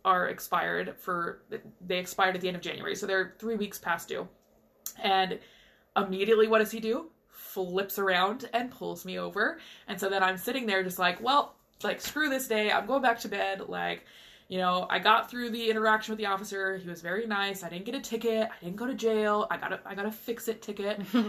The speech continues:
Speaker 1: And so I know
Speaker 2: Didn't go to jail.
Speaker 1: <laughs>
Speaker 2: I
Speaker 1: I
Speaker 2: hope
Speaker 1: did.
Speaker 2: not.
Speaker 1: Right? I know very well how, how to fix that problem. But then when I went to get fast food, I'm in the drive-thru, ordered, ready to get my meal,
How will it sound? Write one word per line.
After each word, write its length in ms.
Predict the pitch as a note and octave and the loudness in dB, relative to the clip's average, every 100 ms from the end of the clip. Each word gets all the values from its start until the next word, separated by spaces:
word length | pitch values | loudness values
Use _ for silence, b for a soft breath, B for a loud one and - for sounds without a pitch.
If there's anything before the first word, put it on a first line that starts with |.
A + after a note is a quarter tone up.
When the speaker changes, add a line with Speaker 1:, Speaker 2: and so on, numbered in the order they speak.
| F#3 | 0
Speaker 1:
And 100 | F#3 | 4
so 80 | |
I 100 | F#3+ | 4
know 160 | F#3 G3 | 6 4
Speaker 2:
Didn't 160 | G#3+ A3 | 4 6
go 120 | G#3+ | 6
to 80 | F#3+ | 4
jail. 380 | - - E3 C#3+ | -4 -8 -6 -2
Speaker 1:
<laughs> 40 | - | -2
Speaker 2:
I 200 | - D3+ | 0 4
Speaker 1:
I 80 | |
Speaker 2:
hope 140 | G3 B3+ | 4 6
Speaker 1:
did. 60 | C#4+ | 8
Speaker 2:
not. 240 | G#3+ B3+ B3+ | 8 8 6
Speaker 1:
Right? 320 | F#3+ G#3 - B B - | 2 2 0 B B -4
I 60 | G3 | 0
know 160 | G#3+ | 2
very 300 | G3 G#3 C4 | 2 2 2
well 520 | C#4 A#3+ B3 A#3 - - | -2 0 2 4 2 0
how, 400 | - G3+ G#3 - - | -2 0 0 -4 -10
how 320 | - G#3 G#3+ | 0 4 4
to 180 | A3 A#3+ | 0 -4
fix 300 | B3 B3 - | -6 -8 -4
that 280 | A3 A3+ - | 2 2 2
problem. 680 | A#3+ A3+ G3+ F#3+ F#3+ A3+ b b b b | 0 2 2 0 0 -2 b b b b
But 140 | G#3+ | 0
then 380 | G#3 G#3 G3+ G3+ - | 4 4 4 0 -4
when 160 | G#3+ G3+ | 0 2
I 120 | G3+ | 2
went 460 | G#3 G3+ A3 - - | 0 -2 -2 -4 -10
to 180 | - A#3 | -6 -4
get 380 | F#3 F#3+ F3+ - - | 2 4 2 -2 -4
fast 400 | F#3+ F3+ - - | 0 0 -2 -14
food, 460 | - F#4+ F4 C4+ E4 B - - - - | 0 4 4 2 0 B -14 -20 -10 4
I'm 260 | G#3 G3+ - - - _ | 4 4 -6 -16 -20 _
in 160 | B3 | 0
the 60 | F4 | 2
drive-thru, 380 | B3 G#3+ A3 A3 | 6 6 8 0
ordered, 520 | G3+ A#3+ B3 B3+ C4 B B B - | 0 2 2 2 0 B B B -8
ready 340 | G#3 G#3+ B3+ | 2 2 2
to 120 | B3+ B3+ | -4 -2
get 240 | G#3+ G3 | 0 0
my 140 | G#3+ | -2
meal, 440 | G3+ F#3+ E3+ E3+ | -2 -2 2 2